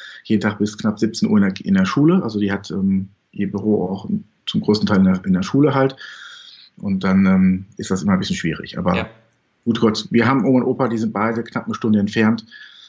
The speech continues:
Speaker 1: Wenn wir die anrufen, kommen die. Ähm, das ist super.
Speaker 2: Ja.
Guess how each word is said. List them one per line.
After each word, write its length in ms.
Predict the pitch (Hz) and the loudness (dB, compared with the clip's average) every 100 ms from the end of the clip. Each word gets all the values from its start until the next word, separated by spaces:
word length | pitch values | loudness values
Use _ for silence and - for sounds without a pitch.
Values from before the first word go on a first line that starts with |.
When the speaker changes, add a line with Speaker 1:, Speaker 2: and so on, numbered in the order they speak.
| _ _ _ _ _ _ _ - - | _ _ _ _ _ _ _ -20 -4
Speaker 1:
Wenn 160 | 101 | 0
wir 60 | 101 | 2
die 80 | 92 | 2
anrufen, 360 | 101 98 101 | 2 2 0
kommen 200 | 95 101 | 4 4
die. 260 | 104 101 104 - | 6 4 0 -8
Ähm, 300 | 95 92 92 | -6 -4 -4
das 160 | - - | -6 -12
ist 60 | |
super. 340 | - - - - _ _ | -12 -12 -14 -18 _ _
Speaker 2:
Ja. 160 | 107 | -12